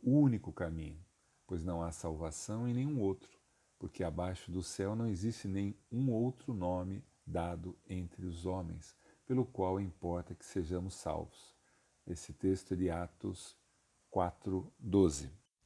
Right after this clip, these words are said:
Dessa forma, o Cristo utilitarista é um desvio grotesco do verdadeiro Senhor, e seus resultados são certamente insatisfatórios. O hedonismo cristão,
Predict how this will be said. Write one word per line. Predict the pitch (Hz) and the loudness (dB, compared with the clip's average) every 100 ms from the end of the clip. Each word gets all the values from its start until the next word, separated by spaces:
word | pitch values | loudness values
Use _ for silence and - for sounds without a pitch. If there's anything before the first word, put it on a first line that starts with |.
| - - - - _ | -20 -20 -20 -20 _
Dessa | 95 - 78 | -10 -6 -8
forma, | - 98 107 117 | -4 -2 0 2
o | 110 | 0
Cristo | - 107 113 - 117 - | 0 2 2 0 -4 0
utilitarista | - 139 120 98 95 85 80 95 104 - 98 - | 4 4 4 0 0 0 2 2 2 -2 -4 -2
é | 101 | -2
um | 101 | 0
desvio | 101 95 85 85 101 113 | 2 2 0 2 4 4
grotesco | 82 92 120 - - _ 117 120 117 101 - - | 4 6 8 6 -2 _ 6 8 8 6 -6 -6
do | 85 | -2
verdadeiro | 87 92 87 82 87 | 0 0 0 -2 -2
Senhor, | 85 - 85 80 80 82 _ _ _ | -6 -10 -8 -6 -8 -10 _ _ _
e | 101 | -10
seus | 92 - 95 | -6 -2 2
resultados | 95 85 87 78 87 90 87 92 | 2 2 -2 -4 -4 -4 -4 -8
são | - 95 85 | -8 -8 -8
certamente | 80 - 120 131 - 92 85 92 98 98 | -10 -2 -2 0 -2 0 0 -2 -2 -4
insatisfatórios. | 92 92 87 - 95 92 - 80 - - - _ _ _ - - _ _ - | -2 -2 -4 -2 0 0 -2 -4 -6 -14 -18 _ _ _ -20 -20 _ _ -10
O | 135 135 | -4 -2
hedonismo | 156 139 123 95 98 92 85 85 82 80 - | 0 2 2 2 0 0 -2 -2 -2 -4 -6
cristão, | 85 78 - - 113 | -8 -8 -4 0 0